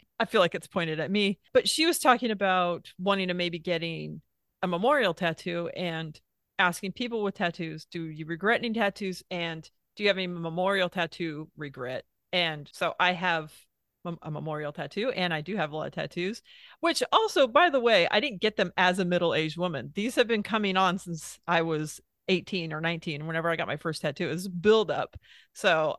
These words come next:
let's address that first of all. <laughs> But I have some tattoos that I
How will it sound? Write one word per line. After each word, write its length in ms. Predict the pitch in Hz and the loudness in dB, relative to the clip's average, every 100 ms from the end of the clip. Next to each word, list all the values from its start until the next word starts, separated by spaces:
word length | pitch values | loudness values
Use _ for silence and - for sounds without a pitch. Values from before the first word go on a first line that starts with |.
| _ | _
let's 440 | 170 - - - _ _ | -8 -8 -14 -18 _ _
address 280 | 180 160 147 | -4 -2 -2
that 220 | - - | -2 -4
first 260 | - 117 - | -4 -8 -8
of 80 | - | -4
all. 240 | - 226 - - - _ - | -4 -4 -10 -20 -20 _ -4
<laughs> 80 | 220 - 202 - 220 _ - - - _ _ _ | -4 -4 -8 -4 -6 _ -20 -20 -20 _ _ _
But 260 | 226 190 - _ | 6 6 2 _
I 760 | 190 185 196 214 226 226 240 - _ - | 4 6 6 4 0 -2 -4 -6 _ 0
have 240 | 208 208 | 2 2
some 180 | - 254 | 0 -2
tattoos 460 | 247 202 202 214 | -2 -2 -6 -10
that 240 | - 170 - - | 0 0 0 -4
I 160 | 269 | -8